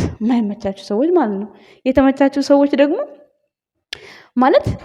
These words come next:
እንዴት በቃ የሰው ልጅ ከመሬት ተነስቶ ለጸብ እንዴት እንዲጋበዛል? ስንት ዓመት አብረው የቆዩ ጓደኛሞች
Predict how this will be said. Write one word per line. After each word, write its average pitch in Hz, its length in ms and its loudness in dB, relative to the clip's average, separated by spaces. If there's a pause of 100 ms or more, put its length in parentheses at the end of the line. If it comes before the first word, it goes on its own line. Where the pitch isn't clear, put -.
(460)
እንዴት 277 400 8
በቃ 208 240 -4 (280)
የሰው 240 300 6
ልጅ 294 200 2 (200)
ከመሬት 269 440 6
ተነስቶ 226 400 0 (420)
ለጸብ 254 360 2
እንዴት 220 240 0
እንዲጋበዛል? 196 760 -4 (320)
ስንት 311 220 4
ዓመት 240 280 0 (300)
አብረው 233 260 0
የቆዩ 214 400 0
ጓደኛሞች 247 640 2